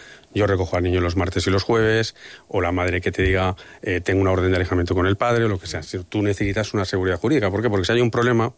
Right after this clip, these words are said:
el colegio va a tener que responder. Entonces, ¿qué decían los protocolos? Tienen ustedes que aportar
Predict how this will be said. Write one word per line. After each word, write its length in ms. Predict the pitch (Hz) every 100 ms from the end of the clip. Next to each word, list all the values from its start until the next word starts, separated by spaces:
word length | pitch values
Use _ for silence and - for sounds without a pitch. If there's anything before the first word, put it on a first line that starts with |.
| - - - -
el 100 | 104
colegio 300 | 101 101 101
va 80 | 92
a 20 |
tener 180 | 92 87
que 80 | 92
responder. 400 | 92 - - 117
Entonces, 280 | 107 92
¿qué 140 | - 120
decían 320 | 117 - 113
los 120 | 107
protocolos? 600 | - 107 107 107 98 82 - - - - - _ _
Tienen 220 | 120 120
ustedes 400 | 120 110 120 113
que 80 | -
aportar 560 | 104 107 107 113 110